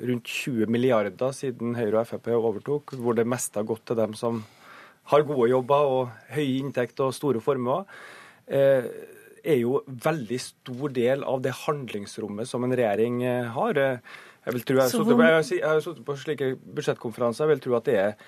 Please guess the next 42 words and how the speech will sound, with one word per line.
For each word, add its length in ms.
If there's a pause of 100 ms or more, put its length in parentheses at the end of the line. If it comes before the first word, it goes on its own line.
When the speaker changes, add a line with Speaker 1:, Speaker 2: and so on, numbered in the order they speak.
(240)
Speaker 1:
har 100
lagt 160
beslag 340
om, 300
omtrent 380
på 100
det 240
halvparten 520
av 80
det 120
handlingsrommet 560
som 140
er 80 (100)
utenom 260
de 140
vanlige 600 (220)
kostnadene 380
Speaker 2:
Hvor 120
mye 200
Speaker 1:
kommunene 380
har. 80
Speaker 2:
høyere 320
skatt 340
vil 140
du 140
ha 100
da? 160 (420)
Speaker 1:
Nei, 140
jeg 160
ville 180
først 260
og 80
fremst 260 (160)
ha 320
sluttet 640
med 100
skattekuttene 800
umiddelbart. 560
La 80
oss 140
begynne 500
der. 260